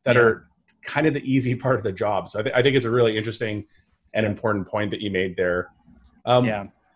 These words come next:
Speaker 2: The billable
Speaker 1: Andy
Speaker 2: hours, the, one of the reasons we see why they don't go that route.
Speaker 1: Right.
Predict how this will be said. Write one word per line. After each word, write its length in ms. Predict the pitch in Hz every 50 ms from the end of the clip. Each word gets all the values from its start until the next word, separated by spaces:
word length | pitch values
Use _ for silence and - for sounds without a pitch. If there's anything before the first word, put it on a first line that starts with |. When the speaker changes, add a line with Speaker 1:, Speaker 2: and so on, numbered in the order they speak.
| _ _ _ _ _ _ _ _ _ _ - _ _ _ _ _ -
Speaker 2:
The 80 | 156
billable 240 | - 170 185 185 160
Speaker 1:
Andy 180 | 156 165 170 165
Speaker 2:
hours, 520 | - 135 139 135 131 123 120 117 110 -
the, 80 | 131 120
one 240 | 107 123 127 127 123
of 60 | 120
the 60 | 117
reasons 360 | 113 120 120 117 120 113 104
we 100 | 113 113
see 300 | 110 - - 131 120 113
why 260 | 110 110 110 110 113
they 120 | 110 107 104
don't 300 | - 117 110 101 - -
go 160 | - 117 117
that 240 | 104 104 107 - -
route. 300 | 110 104 104 104 104 131
Speaker 1:
Right. 340 | 143 143 147 139 127 117